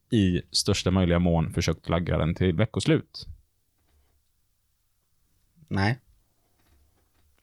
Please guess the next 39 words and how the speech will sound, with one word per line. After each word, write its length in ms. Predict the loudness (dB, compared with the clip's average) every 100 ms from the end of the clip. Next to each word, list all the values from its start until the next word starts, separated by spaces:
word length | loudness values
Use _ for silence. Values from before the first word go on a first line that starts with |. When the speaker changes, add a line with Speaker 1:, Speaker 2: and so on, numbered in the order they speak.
| 0
Speaker 1:
Beror 160 | 2 4
ju 20 |
lite 120 | 0 0
på 60 |
arbetsplats. 560 | -2 -2 -6 -8 -14 -14 -12
Speaker 2:
Mm. 260 | -12 -12 -16 _ _ -4 2
Speaker 1:
Överlag, 640 | 4 6 6 6 2 -4
nej, 360 | 0 2 2 0
så 180 | -2 -2
kan 140 | 0
man 80 | -2
inte 160 | 0 0
göra. 240 | 0 -2 _ _ _ _ _ _ _ -8
Men 120 | 0 2
det 60 |
kan 100 | 2
ju 60 | 2
vara 120 | 2
som 120 | 2
så 120 | 0
att 320 | 0 -2 -16 -12 -8
det 80 | -4
finns 260 | 0 0 2
starka 260 | 0 0
skäl 240 | 0 0 0
till 120 | -2
det 60 | -2
på 120 | -2
just 180 | -2 -2
den 100 | -2
arbetsplatsen. 460 | -2 -6 -8 -8 -14 _ _ -20 _ _ _ _ _ _ _ _ _ _ _ _ _ _ _ -4
Och 100 | -2
ja, 400 | 0 -4 -4 -4 -2
har 200 | 2 2
vi 100 | 4
några 560 | 4 4 4 2 0 -2
exempel 340 | 0 0 2
på 60 | 0
det? 160 | 0